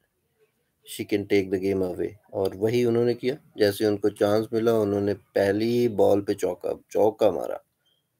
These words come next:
तो one point three over, twenty runs और कोई भी wicket नहीं, तो ये एक, एक बहुत अच्छा start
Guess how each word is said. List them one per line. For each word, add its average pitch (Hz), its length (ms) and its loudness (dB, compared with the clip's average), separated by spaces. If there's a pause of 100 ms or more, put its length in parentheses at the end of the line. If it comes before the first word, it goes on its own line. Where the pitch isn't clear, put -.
(380)
तो 123 1040 0 (340)
one 104 180 -2
point 104 320 -2
three 104 200 0
over, 104 420 4
twenty 101 520 0
runs 101 460 -2
और 95 180 -4 (120)
कोई 107 160 2
भी 107 140 -2
wicket 104 400 0
नहीं, 104 200 -2 (440)
तो 85 340 -4
ये 101 440 -2
एक, 98 120 -8 (160)
एक 101 240 -8
बहुत 101 220 -4 (760)
अच्छा 107 360 -2
start 101 600 2